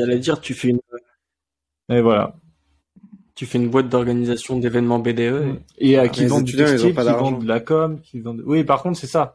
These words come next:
Speaker 2: Les étudiants ont pas de thunes.
Speaker 3: Non, ils ont
Speaker 2: Mais
Speaker 3: pas
Speaker 2: les
Speaker 3: d'argent.
Speaker 2: étudiants
Speaker 1: Ils ont
Speaker 2: ont de la
Speaker 1: d'argent.
Speaker 2: thune. Non, non, non,
Speaker 1: Les
Speaker 2: les
Speaker 1: B D E,
Speaker 2: B D E ont
Speaker 1: oui.
Speaker 2: pas de thune. Les bidu-, les étudiants ont de l'argent pour les pulls parce que c'est une fois dans l'année, ils le font.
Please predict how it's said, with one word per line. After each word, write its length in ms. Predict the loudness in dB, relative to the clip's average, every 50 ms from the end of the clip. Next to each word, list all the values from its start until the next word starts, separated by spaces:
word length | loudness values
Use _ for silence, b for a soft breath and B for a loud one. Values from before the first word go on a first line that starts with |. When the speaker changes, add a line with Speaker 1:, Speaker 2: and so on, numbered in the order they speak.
| -12 -12 -8
Speaker 2:
Les 160 | -4 -4 -4
étudiants 260 | -6 -6 -4 -4 -2 -2
ont 40 | -2
pas 120 | -4 -4
de 40 | -6
thunes. 200 | -6 -10 -12 -12 -8 _
Speaker 3:
Non, 180 | 0 2 2 2
ils 140 | 2 2 2
ont 20 |
Speaker 2:
Mais 100 | 2 4
Speaker 3:
pas 40 | 4
Speaker 2:
les 60 | 6 6
Speaker 3:
d'argent. 120 | 6 6 4
Speaker 2:
étudiants 220 | 4 4 4 4
Speaker 1:
Ils 40 | 4
ont 40 | 4
Speaker 2:
ont 40 | 4
de 40 |
la 60 | 4 4
Speaker 1:
d'argent. 100 | 2 0
Speaker 2:
thune. 380 | -2 -2 -2 0 0 -2 -4 -6 -6
Non, 420 | -4 -2 0 2 2 2 0 0
non, 220 | 0 0 -2 -2 -2
non, 140 | -4 -4
Speaker 1:
Les 120 | -4 -2 -2
Speaker 2:
les 80 | 0
Speaker 1:
B 20 | 2
D 60 | 4
E, 20 |
Speaker 2:
B 40 | 4
D 20 | 4
E 40 |
ont 40 | 4
Speaker 1:
oui. 100 | 2 0
Speaker 2:
pas 80 | -2 -4
de 60 | -8
thune. 200 | -12 -18 -20 -20 b b b b b b b _
Les 60 | -4 -2
bidu-, 280 | -2 -2 0 0 0 2
les 220 | 4 4 2 2 0
étudiants 320 | -4 -4 -2 -2 0 0
ont 40 | 2
de 60 | 2
l'argent 280 | 0 0 0 0 -2 -2
pour 260 | -2 -2 0 0 2
les 140 | 4 2 2
pulls 320 | 2 0 -2 -2 -2 0
parce 200 | -2 -2 -4 -2
que 100 | -4 -6
c'est 160 | -4 -4 -4
une 100 | -6 -6
fois 160 | -4 -2 -2 0
dans 120 | 0 0
l'année, 220 | 0 0 -2 -2 -2
ils 60 | -4
le 40 | -4
font. 240 | -6 -10 -12 -12